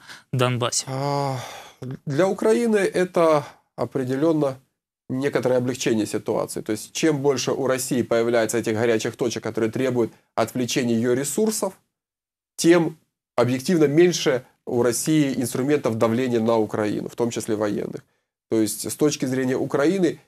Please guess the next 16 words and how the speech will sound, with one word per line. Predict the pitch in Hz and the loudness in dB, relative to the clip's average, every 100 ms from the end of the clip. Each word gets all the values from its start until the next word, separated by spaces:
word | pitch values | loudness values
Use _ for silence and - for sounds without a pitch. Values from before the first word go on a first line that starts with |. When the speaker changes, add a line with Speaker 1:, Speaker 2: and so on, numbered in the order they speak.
| _ | _
Speaker 2:
чем | - - 156 131 - _ _ - | -4 4 4 4 -4 _ _ -8
сложнее | - 135 127 160 135 | -2 0 2 4 4
России | 117 120 - 147 117 | 4 4 0 0 2
в | 104 | 2
других | 117 131 135 120 | 0 -2 -2 -2
регионах, | 120 113 147 196 202 175 - _ - | -2 0 2 2 0 -2 -8 _ 0
тем | 165 | 2
объективно | 143 117 113 - 147 127 - | 2 0 -2 0 0 2 0
легче | 113 139 - 113 | 0 0 -2 -6
самой | 117 113 | -2 0
Украины | 110 127 151 127 | 0 0 0 0
и | |
тем, | 110 117 - _ _ _ - | 0 -2 -2 _ _ _ -2
э, | 107 107 101 | 0 2 2
больше | 113 143 - 110 | 2 0 0 -2
шансов | - 123 127 107 | 2 2 2 -4